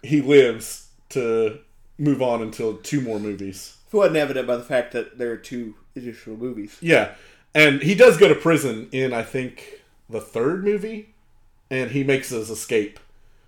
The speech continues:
Speaker 1: Uh, I think by the end of the franchise, he's still alive. Like, he's just, like, obsessed with his inventions and, like, does them to the point of, like, bad shit happening, and then he just fucks off.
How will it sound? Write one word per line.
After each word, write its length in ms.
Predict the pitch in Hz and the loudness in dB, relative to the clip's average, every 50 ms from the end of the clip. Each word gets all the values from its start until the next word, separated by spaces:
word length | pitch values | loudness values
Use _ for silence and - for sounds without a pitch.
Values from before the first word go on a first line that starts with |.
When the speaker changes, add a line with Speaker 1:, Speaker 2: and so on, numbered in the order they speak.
| _ _ - | _ _ -10
Speaker 1:
Uh, 180 | - 110 107 110 | -8 -6 -4 -4
I 60 | 123 | -4
think 260 | 127 180 165 143 131 | -2 -2 -2 0 2
by 180 | - 156 151 147 | 4 4 4 4
the 160 | 139 135 135 | 4 2 0
end 100 | 131 131 | 0 0
of 60 | 131 | 0
the 60 | 123 123 | -2 -2
franchise, 560 | - 131 123 120 120 - 127 113 107 101 - | -2 -4 -4 -4 -4 -2 -2 -2 -2 -4 -6
he's 180 | - 127 - | -8 -8 -8
still 200 | - - 127 120 | -6 -2 -2 0
alive. 440 | 110 98 98 101 98 92 95 95 90 | 0 0 -2 -4 -4 -6 -6 -8 -8
Like, 300 | 104 101 98 95 - - _ _ _ _ _ _ _ | -6 -6 -8 -8 -12 -18 _ _ _ _ _ _ _
he's 200 | - 196 170 202 | -8 -6 -6 -4
just, 160 | 208 233 - - | -6 -4 2 4
like, 260 | 220 185 160 - - - _ _ _ - | 4 4 2 0 -10 -20 _ _ _ -2
obsessed 520 | 156 160 - - - 175 156 147 - - | -2 -2 -2 2 4 4 4 4 2 -2
with 120 | 131 135 131 | -4 -2 0
his 360 | 143 143 131 135 - - - - | 0 0 0 -2 -6 -10 -10 -8
inventions 540 | 131 127 123 123 131 - 151 147 143 139 139 | -6 -6 -4 -6 -4 -2 -2 -2 -2 -2 -4
and, 120 | 127 117 | -6 -4
like, 300 | 113 117 117 110 - - | -4 -6 -6 -6 -4 0
does 260 | - 143 139 135 135 | 2 4 4 4 2
them 320 | 139 147 147 147 147 151 - _ _ _ _ - - | 0 0 0 -2 -4 -8 -12 _ _ _ _ -20 -18
to 80 | - | -14
the 80 | 131 - | -14 -8
point 280 | - 143 139 135 131 | -4 -4 -2 -2 -2
of, 100 | 127 101 | -4 -2
like, 280 | 117 117 113 107 - - _ _ _ _ _ _ _ _ _ _ _ _ _ _ - | -2 -2 -2 -2 -4 -10 _ _ _ _ _ _ _ _ _ _ _ _ _ _ 2
bad 260 | - 143 147 143 139 | 4 6 6 4 2
shit 160 | - 151 156 151 | 0 -4 -4 -2
happening, 400 | 143 143 143 143 170 160 151 135 | 0 -2 -2 -2 -2 -4 -2 -2
and 80 | 127 127 | -2 -4
then 80 | 131 131 | -4 -6
he 40 | |
just 240 | 117 127 127 - - | -6 -8 -10 -4 0
fucks 240 | - 127 - - - | 0 0 0 -2 -4
off. 420 | 120 107 98 98 98 - - - | -4 -4 -4 -4 -6 -8 -14 -20